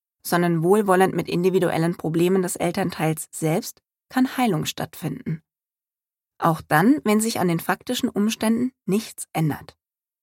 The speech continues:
Sie als Eltern spielen mit ihrer Haltung und Einstellung dabei natürlich eine entscheidende Rolle.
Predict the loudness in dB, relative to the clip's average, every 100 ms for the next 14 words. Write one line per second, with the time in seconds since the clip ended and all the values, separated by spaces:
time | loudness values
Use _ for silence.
0 | _ _ _ _ _ _ _ _ _ _
1 | _ -6 0 2 2 0 -2 -2 -2 -2
2 | -2 -2 -2 0 2 0 -2 -2 0 0
3 | 0 -2 -2 -2 -2 -2 -2 0 2 2
4 | 2 2 0 0 -2 0 -2 0 -2 0
5 | 0 2 2 4 2 2